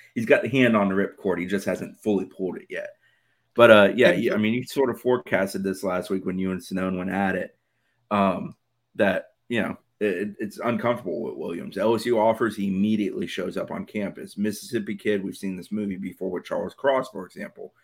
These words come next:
Speaker 1: It's just not one of those things where it feels great. Now, F S U is gonna do their best to get him back on campus again.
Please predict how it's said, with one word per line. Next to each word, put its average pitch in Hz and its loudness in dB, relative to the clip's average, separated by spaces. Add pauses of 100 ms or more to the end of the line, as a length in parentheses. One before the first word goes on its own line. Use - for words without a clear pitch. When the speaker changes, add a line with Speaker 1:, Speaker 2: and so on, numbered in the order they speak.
(400)
Speaker 1:
It's 101 0
just 104 -2
not 104 -2
one 101 0
of 98 0
those 95 -6
things 101 -6
where 92 -4
it - -14
feels 92 -6
great. 110 -2
Now, 87 -6
F 107 -2
S 101 -8
U 110 -2
is 101 -10
gonna 101 -2 (200)
do 110 0
their 98 0
best - -2
to - -8
get 104 -2
him 104 -2
back 104 -4
on 110 -6
campus 117 -8
again. 123 -4